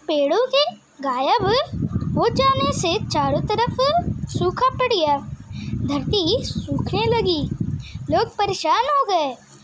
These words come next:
जो भी पेड़ उधर गुजरता, उसे वहाँ ठहरने का निवेदन करता, पर वह किसी एक की ना सुनता। एक दिन उधर गुजरते हुए एक बेर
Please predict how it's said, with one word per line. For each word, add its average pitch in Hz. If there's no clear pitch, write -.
जो 320
भी 453
पेड़ 480
उधर 415
गुजरता, 311
उसे 403
वहाँ 392
ठहरने 294
का 370
निवेदन 320
करता, 370
पर 392
वह 427
किसी -
एक 440
की 415
ना 294
सुनता। 359
एक 392
दिन 480
उधर 415
गुजरते 302
हुए 494
एक 370
बेर 339